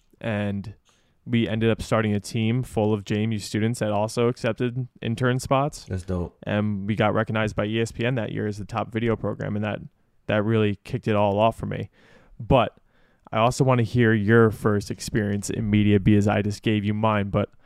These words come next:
Speaker 1: I would like to hear where Ricky Tiburcio started his origin story.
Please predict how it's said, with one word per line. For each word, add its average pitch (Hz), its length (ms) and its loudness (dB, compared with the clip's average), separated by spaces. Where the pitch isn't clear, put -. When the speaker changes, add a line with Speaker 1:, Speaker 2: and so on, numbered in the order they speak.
Speaker 1:
I - 80 -2
would 113 100 2
like 127 160 2
to 123 80 -4
hear 113 240 2
where 107 180 2
Ricky 110 340 0
Tiburcio 101 840 -2
started 101 440 -2
his 107 220 0
origin 101 460 0
story. 101 520 -8